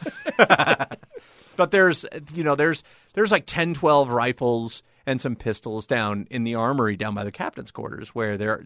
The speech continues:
just on display. You know, you can't reach 'em or anything. But so there's already, I've got nearly fifty guns on display in Disneyland proper. But let's follow the thread here a little bit. Let's go back around the other side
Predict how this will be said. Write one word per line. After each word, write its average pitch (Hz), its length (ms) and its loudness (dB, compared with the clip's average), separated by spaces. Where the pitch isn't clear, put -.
just - 320 -12
on 104 200 -2
display. 107 600 0
You 120 180 -6
know, 117 60 -4
you 107 100 -4
can't - 240 -12
reach 107 220 -14
'em - 80 -20
or - 80 -16
anything. - 240 -20
But - 120 -16
so 208 140 -2
there's 269 260 4
already, 247 600 6
I've 226 160 4
got 202 320 6
nearly 180 340 2
fifty 277 540 0
guns 196 520 6
on 190 280 6
display 165 680 2
in 196 260 0
Disneyland 143 540 -2
proper. 127 460 0
But 165 140 -4
let's 254 220 0
follow 247 760 8
the 170 140 4
thread 190 360 4
here 160 180 2
a 127 60 2
little 120 200 2
bit. 113 180 -2
Let's 151 140 -4
go 165 100 2
back 165 360 4
around 151 220 2
the 131 100 0
other 127 140 -2
side 107 380 -2